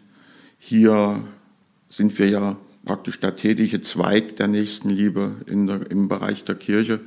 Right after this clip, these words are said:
Ähm, und von daher, äh, wird,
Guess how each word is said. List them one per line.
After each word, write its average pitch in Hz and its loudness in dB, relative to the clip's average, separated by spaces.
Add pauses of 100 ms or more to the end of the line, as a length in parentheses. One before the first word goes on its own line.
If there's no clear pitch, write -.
(840)
Ähm, 98 -2 (440)
und 95 2 (580)
von 98 0
daher, 101 2
äh, 98 -2 (960)
wird, - 2